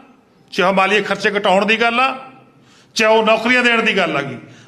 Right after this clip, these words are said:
ਅਸੀਂ ਤਿੰਨਾਂ ਸਾਲਾਂ 'ਚ ਉਹਨਾਂ ਦੇ ਪੰਜ ਪੰਜ ਸਾਲਾਂ ਨਾਲ ਭਾਰੂ ਆ। ਬਲਕਿ ਅਸੀਂ ਤਾਂ ਜੋ ਸਾਡੀ ਪਾਰਟੀ ਦਾ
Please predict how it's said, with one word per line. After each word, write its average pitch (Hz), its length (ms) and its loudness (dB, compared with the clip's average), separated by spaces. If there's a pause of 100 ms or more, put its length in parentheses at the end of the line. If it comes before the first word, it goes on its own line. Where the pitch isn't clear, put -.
ਅਸੀਂ 165 160 -6
ਤਿੰਨਾਂ 190 300 -2
ਸਾਲਾਂ 170 340 -2
'ਚ - 160 -12 (420)
ਉਹਨਾਂ 165 200 -2
ਦੇ 160 60 0
ਪੰਜ 156 220 -4
ਪੰਜ 160 140 -2
ਸਾਲਾਂ 143 280 -2
ਨਾਲ 143 100 -2
ਭਾਰੂ 117 360 -6
ਆ। 101 80 -20 (1300)
ਬਲਕਿ 196 320 0
ਅਸੀਂ 226 180 0
ਤਾਂ 226 260 0 (1600)
ਜੋ 160 80 -2
ਸਾਡੀ 190 260 0
ਪਾਰਟੀ 196 400 -2
ਦਾ 214 460 0